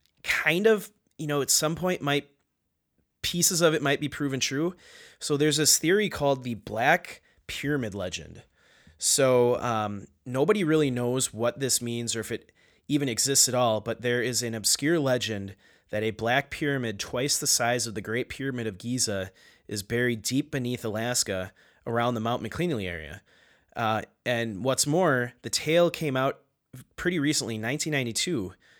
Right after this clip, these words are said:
Um, so, and it, this, this pyramid under the ground was, it, it's not just fabricated by someone. It, I think it was discovered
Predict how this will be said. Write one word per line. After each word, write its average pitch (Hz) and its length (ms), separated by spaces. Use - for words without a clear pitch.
Um, 104 500
so, 143 460
and 151 200
it, 147 260
this, 165 360
this 156 220
pyramid 214 500
under 151 160
the 127 100
ground 127 520
was, 120 540
it, 135 120
it's 131 300
not 143 180
just 131 360
fabricated 123 600
by 113 140
someone. 113 320
It, 113 220
I 123 100
think 156 320
it 120 120
was 113 380
discovered 117 800